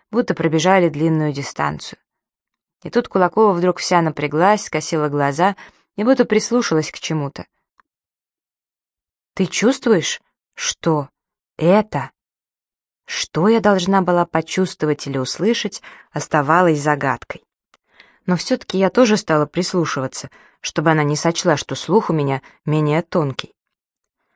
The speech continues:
Кулакова поблуждала глазами по комнате, как умеют блуждать глазами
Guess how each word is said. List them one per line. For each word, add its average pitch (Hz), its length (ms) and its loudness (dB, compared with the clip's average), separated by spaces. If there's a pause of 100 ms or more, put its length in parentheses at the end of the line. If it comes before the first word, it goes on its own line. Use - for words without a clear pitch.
(360)
Кулакова 247 500 4
поблуждала 170 720 4
глазами 151 460 2
по 139 200 -4
комнате, 208 720 0 (300)
как - 200 -4
умеют 240 280 6
блуждать 165 460 4
глазами 151 600 4